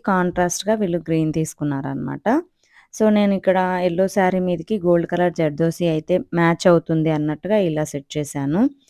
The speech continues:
So, ఎలా ఉంది ఈ డిజైన్ అన్నది కూడా కామెంట్ చేయండి. ఫ్రంట్ వచ్చేసి నార్మల్ నెక్కే, కొంచెం లీఫ్ లాగా తెప్పించాననమాట. రై-, మనకి రౌండ్ నెక్ కాకుండా కొంచెం లీఫ్ మోడల్‌లో తెప్పించాను. So, అలాగే చాలామంది కంప్యూటర్ మిషన్స్ గురించి అడుగుతూ ఉన్నారు.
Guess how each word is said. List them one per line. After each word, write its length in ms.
So, 140
ఎలా 280
ఉంది 240
ఈ 40
డిజైన్ 380
అన్నది 260
కూడా 200
కామెంట్ 440
చేయండి. 440
ఫ్రంట్ 260
వచ్చేసి 380
నార్మల్ 460
నెక్కే, 260
కొంచెం 500
లీఫ్ 340
లాగా 260
తెప్పించాననమాట. 1000
రై-, 400
మనకి 420
రౌండ్ 300
నెక్ 180
కాకుండా 420
కొంచెం 340
లీఫ్ 300
మోడల్‌లో 420
తెప్పించాను. 720
So, 220
అలాగే 400
చాలామంది 600
కంప్యూటర్ 580
మిషన్స్ 440
గురించి 360
అడుగుతూ 360
ఉన్నారు. 380